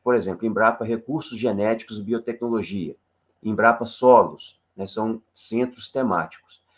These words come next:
Os centros de produtos seria Embrapa Mandioca e Fruticultura, Embrapa Milho e Sorgo, então são centros de produtos. E os centros ecorregionais, a Embrapa Cerrados, Embrapa Semiárido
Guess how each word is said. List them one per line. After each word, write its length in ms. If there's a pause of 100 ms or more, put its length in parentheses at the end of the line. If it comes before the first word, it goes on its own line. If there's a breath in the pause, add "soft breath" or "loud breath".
(140)
Os 200
centros 300
de 100
produtos 600
seria 320
Embrapa 400
Mandioca 400
e 40
Fruticultura, 840 (360)
Embrapa 500
Milho 240
e 20
Sorgo, 640 (220)
então 140
são 160
centros 380
de 160
produtos. 720 (240)
E 80
os 180
centros 500
ecorregionais, 960
a 60
Embrapa 360
Cerrados, 760 (240)
Embrapa 400
Semiárido 760